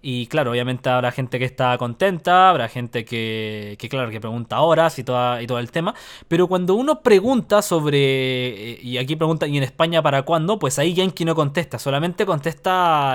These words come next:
eh, eh, preguntas sobre el tema del evento. O sea, es bastante inteligente, ¿no? Pero, em,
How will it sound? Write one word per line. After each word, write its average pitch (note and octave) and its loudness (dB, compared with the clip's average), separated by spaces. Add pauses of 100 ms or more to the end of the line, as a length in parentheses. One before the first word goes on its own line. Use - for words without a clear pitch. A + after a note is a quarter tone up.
eh, A2+ -6 (300)
eh, A#2 -4
preguntas C#3+ -2
sobre D3 0
el A2+ -4
tema B2 -4
del A2+ -6
evento. D3 -6
O G#2+ -6
sea, A2+ -8
es A2 -12
bastante G#2 -10
inteligente, G#2+ -10
¿no? E3 -8 (560)
Pero, D#3 4
em, C3+ -2